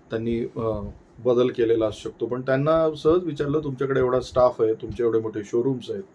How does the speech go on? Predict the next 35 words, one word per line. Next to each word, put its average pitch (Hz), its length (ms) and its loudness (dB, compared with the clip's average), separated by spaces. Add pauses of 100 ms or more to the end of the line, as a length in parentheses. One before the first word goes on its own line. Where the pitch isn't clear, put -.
(720)
तुम्ही 117 180 -2
एवढे, 117 320 4 (280)
अ, 104 300 -4 (100)
एम्प्लॉईज 127 520 4
हायर 113 280 2
केलेले 104 360 -4
आहेत, 98 320 -4 (140)
तुम्ही 117 160 -6
एवढ्या 117 240 2
लोकांना 123 540 0 (840)
कन्सिस्टंट 139 540 -2
पगार 117 300 4
देता 110 260 -2
आणि 117 160 -4
तुम्ही 127 200 -4
दरवर्षी 127 420 2
ग्रो 120 280 4
होताय, 104 340 0
तुमचे 107 300 -6
एक 110 180 -4
एक 117 140 -4
शोरूम 120 360 -2
एक 110 140 -8
एक 117 140 -8
लाख 113 120 -8
स्क्वेअर 110 340 -6
फीटचे 107 300 -12
आहेत, 87 180 -12 (1600)
मग 135 80 -2
तुमचं 143 380 -2
घर 120 200 0
का 113 160 -6
नाही 92 160 -10
आहे - 80 -10
स्वतःचं?" - 460 -20